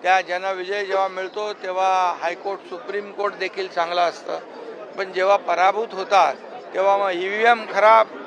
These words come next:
ईव्हीएममध्ये दोष, याद्यांमध्ये दोष,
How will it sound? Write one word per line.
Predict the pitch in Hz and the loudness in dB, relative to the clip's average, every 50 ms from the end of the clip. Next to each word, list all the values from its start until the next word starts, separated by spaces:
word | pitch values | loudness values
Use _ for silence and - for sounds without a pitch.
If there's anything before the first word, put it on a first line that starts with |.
| - - - - - - | -14 -16 -16 -16 -16 -14
ईव्हीएममध्ये | - 175 190 202 208 208 214 208 196 196 185 196 | -10 -8 -4 0 0 0 0 0 -2 -6 -4 -4
दोष, | 185 180 208 220 233 226 208 - - - - - - - - - - - - | 0 2 4 4 4 4 2 -2 -8 -12 -12 -12 -14 -14 -12 -14 -14 -6 0
याद्यांमध्ये | 165 170 175 180 190 202 202 202 202 202 190 202 196 | 2 4 4 6 4 2 2 2 -2 -2 -2 -2 -2
दोष, | 180 202 214 220 220 | -2 0 0 0 -2